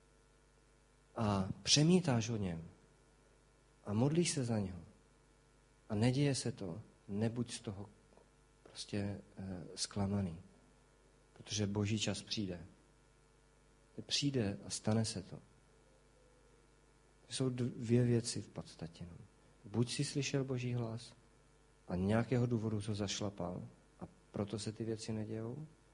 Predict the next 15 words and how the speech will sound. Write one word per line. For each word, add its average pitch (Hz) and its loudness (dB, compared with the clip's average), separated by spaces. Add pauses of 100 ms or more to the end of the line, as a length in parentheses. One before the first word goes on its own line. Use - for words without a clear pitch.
(360)
anebo 110 2
jsi 107 -4
slyšel 117 -2
boží 127 -2
hlas, 120 -6
dlouho 110 0
se 117 0
nedějou 110 0 (100)
a 104 -10
ty 101 -10
začínáš 101 -4
být 107 -8
zklamaný 110 0 (800)
a - -14
čekáš, 104 -2